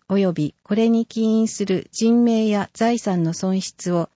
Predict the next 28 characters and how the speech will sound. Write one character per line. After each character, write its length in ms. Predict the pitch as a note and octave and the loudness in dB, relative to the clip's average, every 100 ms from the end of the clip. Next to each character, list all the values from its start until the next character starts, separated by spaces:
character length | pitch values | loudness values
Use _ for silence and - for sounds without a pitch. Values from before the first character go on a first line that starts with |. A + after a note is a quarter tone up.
| - | -8
で 80 | |
き 160 | G3 B3+ | -4 0
る 120 | B3+ | 0
限 260 | B3 A#3+ G#3 | -2 -2 -2
り 120 | E3 | -2
軽 220 | - G#3+ | -2 0
減 240 | G#3+ G#3+ G#3+ | 2 0 0
す 140 | - | -2
る 100 | G3+ | -4
た 160 | - G3+ | -2 0
め 100 | F#3 | 2
に 120 | D#3+ | 0
策 260 | - D3+ | -2 -8
定 220 | - E3+ E3+ | -4 -4 -4
し 180 | - | -2
ま 140 | D#3 D3+ | -2 -2
す。 200 | - - _ _ _ _ _ _ _ | -8 -20 _ _ _ _ _ _ _
今 260 | A#3+ A#3+ | 0 2
後 120 | A#3 A3 | 2 2
は 200 | G#3+ G3+ | 0 -2
こ 140 | - G#3+ | -2 0
の 160 | A#3 | 0
計 180 | A#3 A#3 | 0 -2
画 260 | A3+ A3 G#3+ | -2 -4 0
に 80 | G#3 | 0
基 240 | G3+ G3 | 0 -2
づ 180 | F#3+ F#3 | -4 -4
き、 300 | - D3+ C3+ | -6 -8 -8